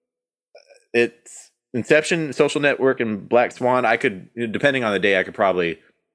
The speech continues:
juggle them as which one's my favorite or best of the year. Although I, I do sometimes think Inception's a little long.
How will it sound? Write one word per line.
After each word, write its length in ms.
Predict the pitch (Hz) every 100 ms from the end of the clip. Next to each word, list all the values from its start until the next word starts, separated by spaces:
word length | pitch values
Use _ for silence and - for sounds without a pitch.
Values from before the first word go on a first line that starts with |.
| _ _ _ _ _ _ 90
juggle 360 | 107 95 90
them 300 | 82 80 80 65 -
as 200 | 85 82
which 160 | 87 85
one's 280 | 80 76
my 300 | 80 76 73 - -
favorite 420 | 80 76 78 76
or 60 | 78
best 320 | 78 76 -
of 100 | 76
the 80 | 76
year. 320 | 80 80 - - _ _ _ _ _ _ _ _ _
Although 460 | - 90 87 85 78
I, 340 | 73 85 80
I 40 | 87
do 160 | 92
sometimes 400 | 90 90 82 78
think 220 | - 85 78
Inception's 540 | 76 78 - 78 78
a 40 | 73
little 260 | 73 76
long. 560 | 78 82 85 87 92